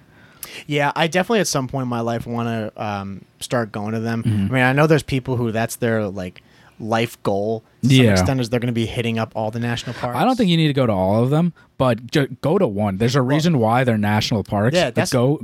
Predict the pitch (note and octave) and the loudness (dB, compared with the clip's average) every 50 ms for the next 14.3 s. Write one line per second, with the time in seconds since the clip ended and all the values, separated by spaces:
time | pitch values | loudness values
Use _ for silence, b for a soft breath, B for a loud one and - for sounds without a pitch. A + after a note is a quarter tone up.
0 | A2+ - B2 B2+ C#3+ C#3+ - F#3+ F#3 E3+ E3 C#3 A#2 G#2+ A2 - - - G#2+ - | -4 -2 2 2 2 2 2 2 2 4 2 2 2 0 -4 -4 -4 -4 -2 0
1 | - C#3 - - A#2 G2+ - - - F#2+ G2 A2 A2 - A2+ B2 D3+ C#3 - - | 0 -2 0 0 0 0 0 -2 -2 0 0 0 2 2 2 2 2 2 0 -2
2 | - G#2 F#2+ F#2+ E2+ E2 F2+ - _ _ _ - D3+ E3 D3+ D#3+ F3+ D3 A2+ - | -2 -2 -2 -2 -4 -6 -8 -10 _ _ _ -2 0 2 2 2 2 0 0 0
3 | - A#2 A#2+ B2+ - - D3 D#3 E3+ E3+ - - B B B B B B B - | 0 0 0 2 2 0 2 2 2 0 -2 -6 B B B B B B B -16
4 | - G2 - - G#2+ G#2+ G#2+ G2+ G2 G2 G#2 A2 A2+ C3+ C3+ - b b b b | -14 -10 -4 0 0 2 2 4 4 4 4 4 2 2 0 -2 b b b b
5 | b b b b _ _ _ _ _ _ _ - C#3 C3+ - - - - C3+ C3 | b b b b _ _ _ _ _ _ _ -2 0 0 0 -4 -2 0 0 0
6 | A2+ G#2 G2+ - - - - - A#3+ A2+ G#2+ G#2 G2 F#2+ G#2 B2+ C#3 B2+ D3 C#3+ | 0 -2 -4 -6 -6 -6 -2 0 0 0 0 0 -2 -2 0 0 0 0 0 -2
7 | - A2+ A2 A2 G#2 - F#2+ F2+ F2 F2 - - - - C3 C#3+ C3 A2+ F#2 B | 0 0 0 0 0 -2 -6 -8 -6 -6 -6 -8 -8 -6 -4 -2 -2 -2 -4 B
8 | B B - E3 - - C4 A3+ D#3 A3 A3 F#3 B2 A2 G#2+ - B2 A#2+ A#2 - | B B 2 2 4 4 2 4 4 4 4 4 2 0 -2 -2 -2 -2 -4 -6
9 | D3+ D#3+ C#3 - - - - C#3+ F3 G#3 C4+ B3 - C#3+ C#3 D#3 D3+ D3 C3+ A#2+ | -10 -12 -12 -14 -18 -8 -2 0 2 2 2 0 0 0 0 0 0 -2 -2 -4
10 | A2 G2+ A#2+ C3 B2+ - - - - - G3+ C4 F#4+ A#4 A#4+ G4+ - - - - | -4 -6 -6 -8 -8 -8 -10 -12 -10 -8 -6 -6 -6 -6 -6 -8 -8 -8 -8 -6
11 | B3 A3+ - - F3 F3+ C3+ A2 A#2 F3 G#3+ C4 C4+ C4+ - G2 G2 G2+ F#2 E2+ | -6 -6 -4 -4 -4 -4 -4 -4 -6 -6 -8 -6 -6 -4 -4 -2 -2 -2 -4 -4
12 | F2+ F2 E2+ F2 - - - - _ _ - B2+ - A#2+ A2+ B2+ A#2 A2+ G#2+ G#2 | -2 -2 0 0 0 -2 -6 -12 _ _ -14 -8 -6 -4 -2 0 2 2 2 0
13 | F#2+ - - - A2 A2+ - - - A2 - - - - G2 F#2+ F#2+ G2 G2 G2+ | 0 -2 -2 -2 -2 -2 -2 -2 -4 -6 -6 -6 -4 -2 0 0 2 2 2 2
14 | A2 B2 D3+ F3+ G3+ A#3 | 2 0 0 0 0 -2